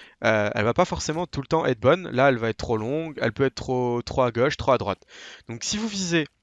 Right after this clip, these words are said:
euh, tout simplement, vous vous mettez, le mieux c'est d'avoir un repère plus précis, vous vous mettez en face d'ici et vous visez le milieu du carré gauche, vous la mettez en courant, ça va vous permettre déjà de ne pas la rater.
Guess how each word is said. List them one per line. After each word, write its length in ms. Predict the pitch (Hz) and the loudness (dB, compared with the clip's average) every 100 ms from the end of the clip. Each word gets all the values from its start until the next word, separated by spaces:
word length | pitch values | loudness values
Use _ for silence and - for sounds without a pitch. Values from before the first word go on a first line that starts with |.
| - - - | -20 -20 -4
euh, 220 | 113 107 | -2 -2
tout 100 | - | -2
simplement, 420 | 143 180 175 156 127 | -2 0 0 -2 -4
vous 260 | 120 170 | -4 -6
vous 40 | 196 | -2
mettez, 380 | 185 - 175 - - _ - | -2 0 0 -2 -14 _ -2
le 140 | 123 | 0
mieux 120 | 156 | 0
c'est 120 | 180 139 | 0 2
d'avoir 260 | 139 139 | 4 4
un 80 | 135 | 2
repère 320 | 127 139 127 | 0 -2 -4
plus 180 | - - | -8 -8
précis, 340 | - 123 175 | -6 -2 0
vous 100 | 202 | 0
vous 100 | 143 | -2
mettez 220 | 143 143 147 | -4 2 2
en 100 | 151 | 4
face 260 | 160 131 | 2 0
d'ici 320 | 120 - 151 370 | -4 -8 -8 -4
et 80 | 160 | -4
vous 100 | 156 | -4
visez 400 | 151 143 131 - | -6 0 0 2
le 140 | 139 180 | -2 0
milieu 240 | 180 170 | 2 2
du 120 | 135 | 2
carré 260 | - 120 110 | 0 0 0
gauche, 360 | 110 156 - | 0 0 -2
vous 100 | 120 | -2
la 140 | 139 147 | 0 2
mettez 180 | 135 139 | 0 -4
en 60 | |
courant, 360 | - 117 143 220 - 180 - - | -4 2 4 4 -2 -6 -8 0
ça 220 | 143 135 | 4 6
va 120 | 147 | 6
vous 140 | 139 | 4
permettre 300 | - 160 190 | 4 6 6
déjà 240 | 147 151 175 | 6 6 6
de 100 | 127 | 4
ne 80 | 127 | 6
pas 140 | 185 | 10
la 120 | 180 | 10
rater. 320 | 143 135 110 | 10 4 0